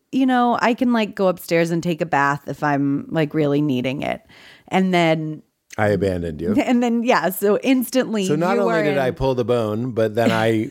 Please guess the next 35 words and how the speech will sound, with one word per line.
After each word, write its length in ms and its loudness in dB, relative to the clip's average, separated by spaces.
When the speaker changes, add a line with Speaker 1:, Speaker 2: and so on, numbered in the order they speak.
Speaker 1:
<laughs> 100 -20
Speaker 2:
pulled 200 0
a 60 0
double 300 0
bone. 480 -2
Here 240 0
it's 140 -2
happening. 580 0
And 160 2
then 80 4
Speaker 1:
Yeah. 80 4
Speaker 2:
I 60 6
stopped 420 0
helping. 380 0
Speaker 1:
Yeah. 340 0
But 180 2
luckily, 580 2
w-, 240 -2
this 220 2
is 220 2
a 120 2
fantastic 800 -2
friend 280 2
who 460 0
I 140 4
was 80 2
Speaker 2:
Yeah, 60 4
that's 160 2
Speaker 1:
able 60 2
Speaker 2:
not 100 -2
the 100 0
Speaker 1:
to 80 4
Speaker 2:
issue. 320 -2
That's, 160 0
Speaker 1:
Yeah. 320 2